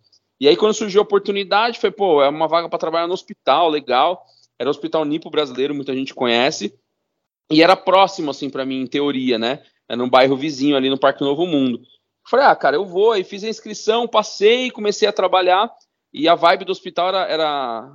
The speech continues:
no início que eu entrei, era muito legal, porque tinha muita gente nova, era uma, um plantão muito novo, uma galera nova, então era, era divertido trabalhar lá, né? E aí eu, você, você, você vira produto do meio, né? O homem é produto do meio, então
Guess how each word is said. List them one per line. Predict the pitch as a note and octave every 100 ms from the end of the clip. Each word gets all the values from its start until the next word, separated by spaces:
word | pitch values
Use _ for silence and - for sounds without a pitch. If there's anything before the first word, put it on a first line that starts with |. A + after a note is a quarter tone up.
| D#3
no | C3 C#3
início | C3+ E3 -
que | D#3+
eu |
entrei, | C3+ D#3+
era | E3+
muito | E3 E3+
legal, | D3+ D3+ F3+
porque | F#3+
tinha | E3+ -
muita | D#3+ F3 F#3
gente | F3+ F#3 G3
nova, | E3 D#3+ D3 C3
era |
uma, | C#3 C#3+ C3+ A#2+ _ _ _ C3+
um | C3
plantão | D#3 D3+ C#3 D#3+ F3
muito | E3 E3+
novo, | D#3+ C#3 E3 E3 C3
uma | C3+
galera | C#3+ D3 D#3
nova, | D3 C3 D3+ E3 B2+
então | B2+ D#3
era, | F3 E3+ - -
era | C3+
divertido | D3 F3+ F#3+ - F3 E3+ C3+
trabalhar | C3 A2+ A2+ A2+
lá, | G#2+ G2
né? | A2 - _ _ _ -
E | D3
aí | F3
eu, | A3+ A3 -
você, | - A#3 A3
você, | -
você | - A3 - G3
vira | F#3+ A3
produto | A3 G#3 A3 A#3
do | F#3
meio, | D#3 D3+
né? | C3+ C#3+
O |
homem | D3 F#3
é | E3
produto | D#3 C#3+ C#3+
do | B2+
meio, | B2+ D3 E3
então | D#3+ D#3